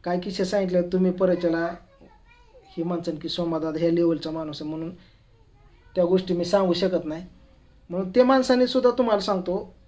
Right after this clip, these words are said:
बेहीचे म्हणून दुसरा माणूस, "पांडू आता एकटाच पडलाय, भावापासनं लांब झालाय,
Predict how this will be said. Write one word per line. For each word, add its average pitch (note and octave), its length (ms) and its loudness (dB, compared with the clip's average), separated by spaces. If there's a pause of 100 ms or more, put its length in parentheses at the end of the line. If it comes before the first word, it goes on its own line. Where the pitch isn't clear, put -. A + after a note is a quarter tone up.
(520)
बेहीचे F#3 500 0
म्हणून G3 300 0
दुसरा A#3 280 2
माणूस, A3+ 320 0 (1400)
"पांडू F#3 220 2
आता F#3+ 280 8
एकटाच F#3+ 320 2
पडलाय, E3+ 400 4
भावापासनं F3 540 0
लांब F#3 240 4
झालाय, D#3 480 -2